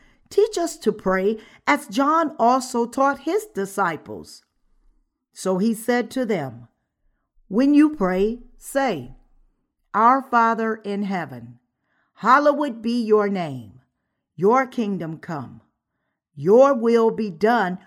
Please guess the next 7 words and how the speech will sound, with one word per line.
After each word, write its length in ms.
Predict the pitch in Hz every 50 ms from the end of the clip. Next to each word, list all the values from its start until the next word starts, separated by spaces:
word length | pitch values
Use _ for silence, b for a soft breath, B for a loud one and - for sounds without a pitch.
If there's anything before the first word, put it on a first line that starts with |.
| b b b b b
on 260 | 180 185 190 185 190
earth 380 | 208 233 247 254 269 262 - b b b b b b -
as 320 | 214 240 269 302 247 -
it 180 | 214 208 214 214 -
is 460 | 254 262 254 208 180 185 180 180 - - -
in 180 | 185 196 190 196
heaven. 560 | 190 226 226 214 123 123 113 110 107 117